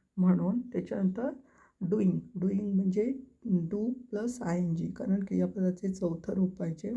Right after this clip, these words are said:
म्हणून डूला आयएनजी लागलेला आहे, and that work आलेलं आहे ते कर्मसाठी, ऑब्जेक्ट किंवा रिमेनिंग पार्टसाठी, and at लास्टला क्वेश्चन्स मार्क आलेला आहे. "Why hadn't she been doing that work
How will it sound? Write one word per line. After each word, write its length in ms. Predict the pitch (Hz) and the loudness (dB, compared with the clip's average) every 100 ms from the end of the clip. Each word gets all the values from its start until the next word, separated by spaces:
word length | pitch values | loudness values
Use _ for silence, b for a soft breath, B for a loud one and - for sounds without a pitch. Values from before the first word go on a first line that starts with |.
| 240 | -2
म्हणून 240 | 185 233 247 B B B | 0 0 0 B B B
डूला 500 | 175 190 190 190 208 269 | 4 6 6 4 0 -6
आयएनजी 420 | 185 185 180 - 175 | -2 2 2 0 -6
लागलेला 380 | 165 165 165 | -6 -6 -6
आहे, 220 | 165 202 254 - | -4 -4 -6 -8
and 200 | 175 180 185 | -2 0 2
that 340 | 180 185 226 202 | 0 -2 -4 -4
work 260 | 202 190 | -4 -2
आलेलं 340 | 185 185 180 175 | -2 0 -2 -2
आहे 240 | 175 180 | -4 -6
ते 420 | 185 214 269 B B B _ - | -6 -6 -6 B B B _ 2
कर्मसाठी, 880 | 185 190 190 - 180 202 214 269 - | 4 6 4 2 -6 -6 -8 -8 -6
ऑब्जेक्ट 580 | 185 170 180 208 - - | -4 -4 -2 -4 -6 -6
किंवा 200 | 175 262 - - 165 | -2 -2 -6 -10 -4
रिमेनिंग 460 | 170 175 175 254 | -2 -2 0 0
पार्टसाठी, 880 | 277 - 214 190 - - - - 220 190 | -2 -8 -6 -6 -6 -12 -12 -10 -8 -4
and 140 | 180 | 0
at 240 | 180 170 | 0 -2
लास्टला 480 | 180 165 - 190 220 262 B B B | -4 -6 -6 -8 -6 -8 B B B
क्वेश्चन्स 440 | - 190 - 185 165 - | -4 -4 -2 -4 -4 -6
मार्क 260 | 160 170 | -8 -6
आलेला 300 | - - - | -8 -8 -10
आहे. 140 | 175 185 b b b 180 | -10 -14 b b b 2
"Why 240 | 190 269 269 | 2 2 -2
hadn't 320 | 208 202 202 | -2 -2 -2
she 300 | 190 196 190 190 | -4 -2 2 4
been 200 | 185 185 | 6 4
doing 340 | 180 180 180 185 180 | 4 2 0 -2 -4
that 400 | 170 165 - 175 | -6 -8 -6 -4
work 200 | 165 | -4